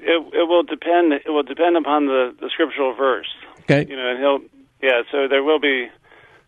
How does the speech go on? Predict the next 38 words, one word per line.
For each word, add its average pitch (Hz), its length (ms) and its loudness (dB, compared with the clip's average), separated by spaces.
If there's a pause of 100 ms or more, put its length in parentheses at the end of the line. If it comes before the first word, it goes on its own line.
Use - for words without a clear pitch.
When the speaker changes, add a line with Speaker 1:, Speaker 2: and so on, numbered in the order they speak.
(120)
Speaker 1:
You - 120 -12
know, 131 140 0
he's. 131 380 -6
But 156 120 -2
that. - 240 0
But 170 80 -2
that 180 240 2
sounds 170 220 0
good. 135 260 2 (140)
<laughs> - 160 -14
I 170 260 0
think 180 160 2
what 170 140 0
you, 147 180 -4 (100)
what 147 120 -2
you 147 220 -2
said 143 120 2
works. 127 360 0 (100)
<laughs> - 140 -16
Speaker 2:
Okay. 165 300 4
Speaker 1:
Yeah. 160 160 -4
Speaker 2:
All 175 80 6
right. 143 220 2 (340)
Speaker 1:
<laughs> - 560 -4 (400)
Speaker 2:
Um, 226 360 0 (240)
y-, 269 160 -4
you 269 240 6
have 262 120 2
a 185 40 -6
chapter 190 340 2
in 175 100 2
the 160 60 2
book 160 200 2
here 135 340 2
on 160 280 2
sin 220 280 0
and 147 160 0
grace, 151 680 2